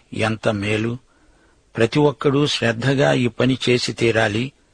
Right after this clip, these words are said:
తప్పించుకునే ప్రసక్తే లేదు. ఈ కుష్ఠరోగులు వెళ్లి రాజుకు ఈ వార్త అందించారు. ఇశ్రాయేలు ప్రజలు సిరియనుల గుడారంలోకి జొరబడ్డారు.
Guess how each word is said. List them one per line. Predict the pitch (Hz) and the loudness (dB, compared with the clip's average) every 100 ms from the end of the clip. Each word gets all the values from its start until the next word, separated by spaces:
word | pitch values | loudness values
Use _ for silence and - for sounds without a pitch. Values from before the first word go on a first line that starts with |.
| _ _ _ - | _ _ _ -4
తప్పించుకునే | 110 - 151 143 120 127 127 | -4 2 2 2 -2 -2 -2
ప్రసక్తే | 120 - 101 120 - - 139 | -2 -4 -2 -2 -4 0 2
లేదు. | 127 120 110 113 - _ _ _ _ _ _ - | 2 0 -2 -6 -8 _ _ _ _ _ _ 0
ఈ | 117 | 0
కుష్ఠరోగులు | - 120 - 151 147 135 127 110 | 2 -4 0 2 4 2 2 0
వెళ్లి | 101 120 131 165 - | 2 2 2 -2 -2
రాజుకు | 110 123 131 135 113 104 | 0 0 0 -2 -6 -4
ఈ | 120 | -2
వార్త | 113 120 127 - | 2 2 0 -2
అందించారు. | 120 110 120 113 110 - 107 95 - _ _ | -2 0 0 0 0 0 0 -2 -10 _ _
ఇశ్రాయేలు | 107 117 - 139 143 139 139 131 | -6 -2 0 2 4 4 4 2
ప్రజలు | 120 120 120 131 131 135 156 _ _ _ _ - | 0 0 2 2 2 0 -4 _ _ _ _ -12
సిరియనుల | - - 123 139 147 147 135 | -6 -2 2 2 4 4 4
గుడారంలోకి | 113 117 131 135 131 135 127 123 139 | 2 0 2 2 2 2 2 0 -2
జొరబడ్డారు. | 107 120 117 123 107 113 107 127 | 0 0 0 0 0 0 0 -4